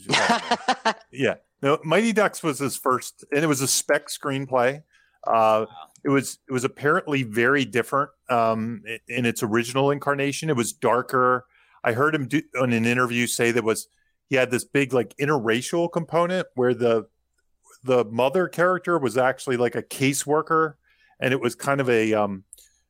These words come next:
Speaker 2: an African-American white <laughs> racial component to the whole story.
Speaker 1: Oh,
Speaker 2: And it
Speaker 1: wow.
Speaker 2: was, it was very gritty, and, um, a-, anyway, he, he kinda describes it as it was more like Bad News Bears.
Speaker 1: Yeah.
Speaker 2: And then, and then Disney picked it up,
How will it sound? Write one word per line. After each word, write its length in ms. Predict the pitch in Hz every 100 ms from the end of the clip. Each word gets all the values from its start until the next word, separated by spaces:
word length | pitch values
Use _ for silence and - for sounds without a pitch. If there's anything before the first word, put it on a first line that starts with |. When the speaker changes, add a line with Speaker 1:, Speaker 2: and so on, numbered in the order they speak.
| _
Speaker 2:
an 260 | - 104 104 -
African-American 1120 | 131 147 151 - 143 127 120 127 131 127 104
white 380 | 110 123 131 131
<laughs> 80 | -
racial 400 | 104 101 - 143
component 640 | - 117 - 120 131 143 143 -
to 100 | -
the 120 | 135
whole 220 | 135 143
story. 540 | 135 - 135 139 139 139
Speaker 1:
Oh, 100 | 147
Speaker 2:
And 80 | 135
it 40 |
Speaker 1:
wow. 200 | 120 151
Speaker 2:
was, 140 | 113 98 _ _ -
it 40 |
was 100 | 139
very 240 | 127 170 160
gritty, 1000 | 101 117 127 151 160 156 147 143 143 135 _ _ _ -
and, 360 | 120 117 113
um, 460 | 113 107 107 104 104 _ _ - _ -
a-, 140 | 180 220 -
anyway, 300 | 220 233 160 - -
he, 160 | 226
he 140 | 214 208
kinda 280 | 254 254 214
describes 520 | 156 - 147 139 135
it 140 | 135 127
as 160 | 120
it 20 |
was 140 | 117 104
more 200 | 123 135
like 240 | 123 104 _ _ -
Bad 200 | 127 113
News 200 | 113 101
Bears. 580 | 120 110 101 95 - - _
Speaker 1:
Yeah. 300 | 113 127 120
Speaker 2:
And 80 | 123
then, 260 | 127 120 -
and 80 | 135
then 160 | 135
Disney 340 | - 165 151 143
picked 280 | - 123 135
it 100 | 110
up, 200 | 110